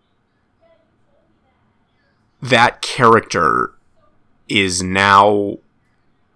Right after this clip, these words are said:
intimately tied to her. Um, in a way where, where, and, and I can't believe it, but really the only comparison I have to current pop culture, the only thing similar is R D J to Tony Stark,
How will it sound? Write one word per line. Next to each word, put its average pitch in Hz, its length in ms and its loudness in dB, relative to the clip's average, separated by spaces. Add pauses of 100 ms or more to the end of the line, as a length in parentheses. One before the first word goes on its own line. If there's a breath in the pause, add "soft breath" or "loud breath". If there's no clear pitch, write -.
(240)
intimately 113 920 -2
tied 82 480 -6
to - 120 -12
her. - 400 -12 (760)
Um, 85 640 -2 (960 soft breath)
in 117 160 0
a 101 80 2
way 101 560 2
where, 92 480 2
where, 87 640 0 (340)
and, 104 160 -2
and 92 220 -2
I 92 60 -2
can't 110 240 -6
believe 117 260 -2
it, 92 140 -2
but 85 180 -6
really 120 260 2
the 101 100 -2
only 104 180 -4
comparison 101 420 -4
I 90 80 -4
have 92 180 -2
to 87 100 -8
current 101 400 -4 (400)
pop 101 220 4
culture, 104 460 -2 (320 loud breath)
the - 180 -6
only 127 240 0
thing 90 160 -4
similar 123 440 -6
is 92 240 -6
R 95 200 0
D 95 120 0
J 85 280 -6
to 85 420 -10
Tony 87 260 -12
Stark, - 440 -4